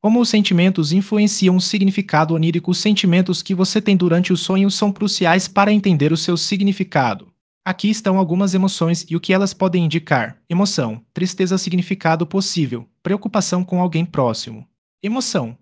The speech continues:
raiva, significado possível, frustração em relação a uma situação ou pessoa. Emoção, medo, significado possível,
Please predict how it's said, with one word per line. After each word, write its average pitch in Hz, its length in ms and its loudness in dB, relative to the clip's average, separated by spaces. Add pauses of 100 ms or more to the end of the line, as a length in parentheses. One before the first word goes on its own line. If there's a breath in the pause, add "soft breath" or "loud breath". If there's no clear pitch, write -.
(160)
raiva, 180 240 0
significado 175 680 -4
possível, 139 640 -6 (120)
frustração 190 640 -2
em 165 80 0
relação 185 480 -2
a 180 60 2
uma 180 140 2
situação 185 680 -4
ou 190 80 -2
pessoa. 156 560 -6 (380)
Emoção, 196 480 4 (240)
medo, 151 200 4
significado 180 640 4
possível, 160 640 0